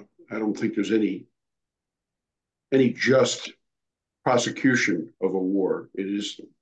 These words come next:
like, uh, the Twentieth Maine. It's, uh, to survive, you, uh, you've got to, uh, immerse yourself in it. You've got to submer-, submerge yourself in it.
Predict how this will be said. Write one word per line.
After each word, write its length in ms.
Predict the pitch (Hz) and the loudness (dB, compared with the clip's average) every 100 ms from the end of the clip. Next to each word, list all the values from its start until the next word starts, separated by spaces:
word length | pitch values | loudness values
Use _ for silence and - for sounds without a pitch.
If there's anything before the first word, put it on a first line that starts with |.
| - | -8
like, 320 | 101 113 113 - | 0 0 0 0
uh, 360 | 113 110 104 107 | 4 4 2 -2
the 160 | 107 - | -8 -2
Twentieth 400 | 120 117 117 120 | 2 2 2 0
Maine. 360 | 123 117 - - - | 0 0 -4 -14 -18
It's, 400 | - - - - _ _ _ _ _ _ _ _ 113 | -18 -16 -18 -18 _ _ _ _ _ _ _ _ -16
uh, 300 | 95 95 92 - _ _ _ _ | -12 -12 -12 -16 _ _ _ _
to 100 | - | -4
survive, 560 | 117 117 117 113 113 104 | -2 0 2 2 2 0
you, 500 | 104 104 104 104 101 | -2 -4 -2 -2 -4
uh, 60 | - _ _ | -8 _ _
you've 220 | 104 101 - | -12 -8 -2
got 260 | 110 104 | -2 -4
to, 360 | - 107 98 101 | -2 -2 0 0
uh, 60 | 92 | 2
immerse 360 | 104 113 117 | 4 4 2
yourself 400 | 110 - 107 - | -2 2 2 2
in 100 | 104 | 2
it. 160 | 107 98 | 2 0
You've 160 | 110 110 | 0 0
got 100 | 104 | 2
to 60 | |
submer-, 640 | - - 139 117 104 98 - _ _ _ | 0 0 2 2 2 0 -8 _ _ _
submerge 540 | - 139 123 131 139 117 | -4 0 4 6 4 2
yourself 460 | 104 - 90 92 | -2 0 -2 -2
in 120 | 92 87 | -8 -8
it. 160 | - | -12